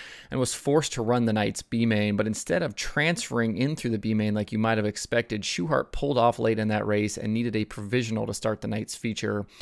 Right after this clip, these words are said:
He then went twenty-fifth to nineteenth.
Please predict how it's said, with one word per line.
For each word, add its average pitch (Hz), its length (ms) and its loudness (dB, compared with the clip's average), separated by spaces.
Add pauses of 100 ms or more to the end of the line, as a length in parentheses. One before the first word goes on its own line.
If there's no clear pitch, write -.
(280)
He 127 100 -2
then 123 220 2
went 110 180 0
twenty-fifth 110 540 0 (100)
to - 60 -4
nineteenth. 104 800 -2